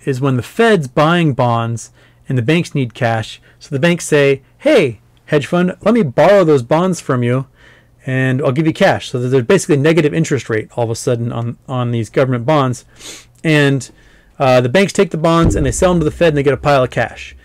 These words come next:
And the banks are betting that at a later date, the interest rates will go up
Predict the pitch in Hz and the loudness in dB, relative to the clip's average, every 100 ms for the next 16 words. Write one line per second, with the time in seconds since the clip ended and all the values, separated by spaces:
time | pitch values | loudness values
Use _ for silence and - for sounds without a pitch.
0 | _ - 143 113 190 208 208 131 110 208 | _ -10 -6 0 0 2 0 -2 2 4
1 | 175 135 131 - _ _ _ _ 160 143 | 4 0 -4 -10 _ _ _ _ 2 2
2 | - _ _ _ _ _ _ - 160 156 | -2 _ _ _ _ _ _ -2 2 4
3 | 196 185 175 180 - - 151 175 170 170 | 4 4 4 4 4 0 0 0 2 0
4 | 143 131 139 127 120 - | 0 2 4 4 2 -2